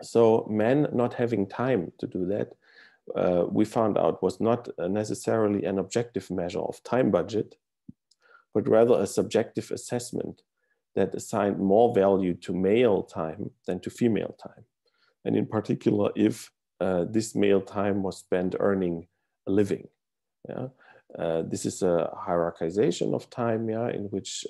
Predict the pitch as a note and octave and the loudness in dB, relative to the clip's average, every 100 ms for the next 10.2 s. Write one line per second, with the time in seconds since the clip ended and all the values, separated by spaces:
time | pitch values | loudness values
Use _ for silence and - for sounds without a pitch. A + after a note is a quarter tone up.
0 | - F#2+ F2+ G2 G#2+ A2 G2+ G2 - _ | -8 -6 -4 0 2 2 2 -2 -8 _
1 | _ _ _ _ _ _ _ _ F#2 F2+ | _ _ _ _ _ _ _ _ -8 -6
2 | E2+ E2 F2+ F#2+ F2+ E2+ - - F2+ - | -6 -6 -6 -4 -2 -4 -6 -10 -8 -6
3 | F2+ - - - D#2 D#2 - - _ - | -6 -6 -10 -6 -4 -4 -8 -20 _ -16
4 | - D2+ E2+ E2+ E2 E2 F2 G#2 A#1 D2+ | -10 -4 -2 -2 -4 -6 -6 -8 -10 -8
5 | E2 D#2+ - F2+ F2 E2+ D#2+ - - - | -10 -10 -10 -6 -4 -6 -8 -10 -10 -10
6 | E2+ D2+ E2 - D#2 D2+ - - - - | -8 -8 -8 -8 -10 -10 -12 -14 -14 -20
7 | - _ _ - - - - _ - - | -20 _ _ -20 -20 -20 -20 _ -14 -4
8 | G2 G2+ G2 G2+ - _ _ _ _ _ | 0 2 2 0 -4 _ _ _ _ _
9 | D#3 D#3 G3+ G3 F3+ E3 D3 B2+ A#2+ D3 | 0 6 4 6 6 6 6 6 4 4
10 | E3+ | 2